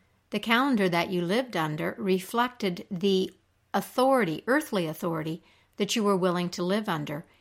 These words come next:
and that earthly authority's view of the larger cosmic order. Now, if this all seems very archaic and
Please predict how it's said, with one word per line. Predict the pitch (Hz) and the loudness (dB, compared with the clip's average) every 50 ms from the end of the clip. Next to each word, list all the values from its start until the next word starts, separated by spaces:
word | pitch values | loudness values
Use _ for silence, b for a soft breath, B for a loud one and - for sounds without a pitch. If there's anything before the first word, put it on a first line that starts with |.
| b b b b b _ - | b b b b b _ -2
and | 196 190 185 185 180 180 185 - _ _ - 185 | 0 2 2 2 2 0 -2 -6 _ _ -14 -4
that | - 196 196 196 208 220 - - | 4 8 10 10 10 8 6 2
earthly | 233 262 330 330 - 220 196 190 | 4 4 4 4 2 2 0 2
authority's | 180 175 - - 190 180 175 175 170 175 175 170 - | 0 -2 0 0 2 2 2 2 2 0 0 -2 -4
view | 202 160 - 226 226 226 202 175 156 156 - - _ _ 196 | -4 0 2 2 4 4 4 2 0 -2 -6 -10 _ _ 2
of | 196 185 180 | 2 2 2
the | 196 | 0
larger | 165 170 180 175 180 190 190 - 202 160 | 0 2 4 4 4 4 4 2 -2 -4
cosmic | 156 - - - 220 226 226 220 - 220 170 151 151 - - - _ - | -6 -6 -2 2 4 4 4 4 2 0 -2 -4 -4 -10 -14 -18 _ -6
order. | 202 214 233 196 165 - - - b b b b b b b b b b b _ | -4 -2 -2 -2 -4 -8 -12 -14 b b b b b b b b b b b _
Now, | - 220 208 202 | 4 4 4 4
if | 190 - | 4 2
this | - 277 285 - | 2 2 4 6
all | 294 233 214 202 | 6 6 6 6
seems | - - 254 233 220 185 165 | 4 2 2 4 2 2 2
very | 175 202 208 208 214 208 208 196 - | 4 4 6 6 6 6 4 2 2
archaic | - - 175 180 - - 220 233 214 208 196 180 - - | 2 0 0 0 -2 -2 0 2 4 4 4 2 0 -4
and | - 180 175 165 175 - | -4 -2 -2 -2 -4 -6